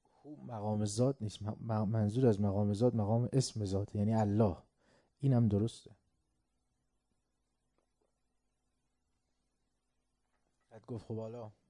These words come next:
بین اونایی که می‌گن هو الله، بعضیا می‌گن نه این هو اسم ذاته، خب کدومو قبول کنیم؟ گفت هر دو هم درسته قبول کنیم. گفت چرا؟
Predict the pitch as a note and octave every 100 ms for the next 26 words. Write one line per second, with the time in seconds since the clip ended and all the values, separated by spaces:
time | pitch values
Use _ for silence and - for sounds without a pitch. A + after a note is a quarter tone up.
0 | _ _ _ _ _ _ _ _ G#2+ A#2
1 | B2+ B2+ B2+ A#2+ B2 A#2+ B2+ A2+ A2+ G#2
2 | - _ _ _ _ _ _ _ _ _
3 | _ _ _ _ _ - - - _ _
4 | _ _ _ _ _ _ _ - - A2+
5 | A#2+ A#2+ A2+ A2 G#2 G#2+ A#2+ D3+ D#3 F#2
6 | F2+ F2+ F#2 _ _ _ - A2 A2 B2
7 | A#2+ B2 B2+ A#2 C3 F#2 G#2+ D3+ D#3+ -
8 | - - - _ - A2+ - G#2+ G2 G#2+
9 | G2+ C#3+ C3+ A2+ - G#2+ C3 C#3 C3+ C3+
10 | - A#2+ B2 A#2 - A2 G#2 G#2 G2+ F#2+
11 | F#2+ F#2+ - G2+ G#2+ - C3+ D#3+ E3